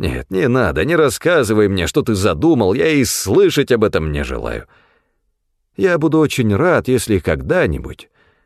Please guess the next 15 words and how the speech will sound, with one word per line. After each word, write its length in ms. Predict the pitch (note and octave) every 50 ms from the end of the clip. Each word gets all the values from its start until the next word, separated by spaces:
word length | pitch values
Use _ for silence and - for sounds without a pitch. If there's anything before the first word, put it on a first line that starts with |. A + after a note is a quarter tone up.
| _ _ _ _ _
ты 120 | - -
навестишь 680 | G#2 - F3+ E3+ E3 - - - - F3+ F3+ D#3+ - -
меня, 260 | D3 C#3+ C3+ B2+ A2
чтобы 380 | - - B2 G2 F2+ D#2+ C#2 -
сыграть 420 | - G#2+ G2 E2+ F#2 F2 D#2+ D2
со 140 | - - C#2+
мной 180 | D2 C#2 C2+
в 80 | C2+ -
шахматы». 560 | - - C2 A#1+ - - - - - - - _ _ _ _ _ _ _ _ _ _ _ _ _ _ _ _ _ _ _ _ _ _ _ _ _ _ _ _ _ _ _ _
«Я 260 | - D#2+ F2+ F#2+ F#2+
непременно 720 | F#2 F#2 F#2 - A2 G2 F#2 F#2 A2 A2+ F#2+ F2+ E2+ D#2
тебя 220 | - D2+ C#2 C#2
навещу», 480 | C2+ B1+ A#1+ B1 B1+ - - - - - _ _ _ _ _ _ _ _ _ _ _ _ _ _
пообещал 560 | - - E2 G2 F#2 E2 - D#2+ C#2 A#1+ A#1
я. 220 | A#1+ - C2+ -